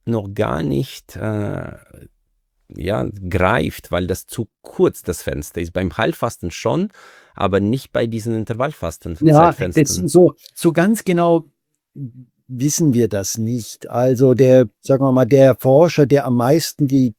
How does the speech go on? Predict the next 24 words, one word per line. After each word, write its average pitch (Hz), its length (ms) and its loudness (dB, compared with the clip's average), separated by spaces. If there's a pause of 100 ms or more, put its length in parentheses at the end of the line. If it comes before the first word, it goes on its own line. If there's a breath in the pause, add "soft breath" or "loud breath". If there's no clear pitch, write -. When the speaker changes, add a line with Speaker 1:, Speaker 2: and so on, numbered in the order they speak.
Speaker 2:
die 123 120 -2
Zeitachse 127 720 -2
der 127 180 0
Autophagie 123 640 -2
kennt, 151 320 0
ist, - 300 -4 (440 soft breath)
ähm, 120 640 -2
Professor 127 640 2
Frank 127 320 -6
Maddeo 131 460 0
aus 117 180 -4
Graz 123 520 -8 (1400)
und 131 220 0
Guido 143 240 6
Krömer 151 440 2
in 127 100 0
Paris. 139 640 -4 (1120 soft breath)
Die 139 120 -2
sagen 143 400 2
immer, 151 240 -2
ja, 135 320 0
wahrscheinlich 156 720 -4
so 160 160 -4
nach 147 380 -4